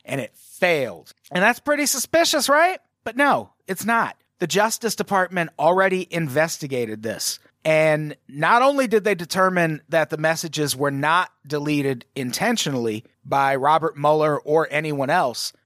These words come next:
but they also recovered the messages in question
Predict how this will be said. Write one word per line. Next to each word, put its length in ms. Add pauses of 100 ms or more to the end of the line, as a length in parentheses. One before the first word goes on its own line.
(120)
but 140
they 120
also 440
recovered 800 (160)
the 100
messages 800
in 180
question 640